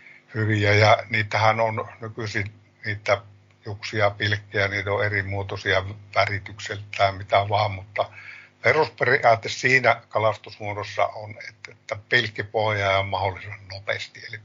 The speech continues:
painoa pitää olla. Mutta sitten nämä uudemmat, uude-, uudemmat kala-, kalastustyylit, eli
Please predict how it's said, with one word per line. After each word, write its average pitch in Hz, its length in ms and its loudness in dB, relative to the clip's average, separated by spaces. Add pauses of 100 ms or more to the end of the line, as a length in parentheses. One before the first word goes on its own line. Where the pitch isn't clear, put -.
painoa 107 400 2
pitää - 460 -14
olla. - 160 -18 (1200)
Mutta 131 460 4 (120)
sitten 170 400 -2
nämä 156 320 2 (220)
uudemmat, 151 600 -2 (280)
uude-, 160 260 -6
uudemmat 151 600 -4
kala-, 117 300 6
kalastustyylit, 117 1200 -4
eli 104 320 -4